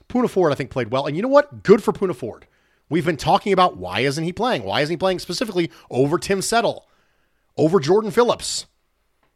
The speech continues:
Now he plays, and I think he played really well. I think he validated himself. It's a shame. I think that's a knock against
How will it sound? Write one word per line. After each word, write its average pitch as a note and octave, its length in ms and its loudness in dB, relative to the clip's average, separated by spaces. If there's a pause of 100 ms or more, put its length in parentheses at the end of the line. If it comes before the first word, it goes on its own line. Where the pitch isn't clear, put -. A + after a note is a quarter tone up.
(160)
Now C3+ 140 0
he G3+ 80 0
plays, A3+ 540 4
and G2+ 80 -12
I A#2 60 -10
think F3 120 -6
he F#3+ 40 -8
played G3 240 0
really G#3+ 140 2
well. A3+ 440 0 (220)
I - 40 -20
think F3+ 140 -4
he - 80 -10
validated C3+ 640 0
himself. - 540 -12 (440)
It's F3+ 160 -2
a E3 40 -2
shame. A#3+ 380 -2
I A#2 80 -4
think D#3+ 160 -2
that's F#3 140 2
a E3 60 0
knock B2 340 -4
against D3 480 -2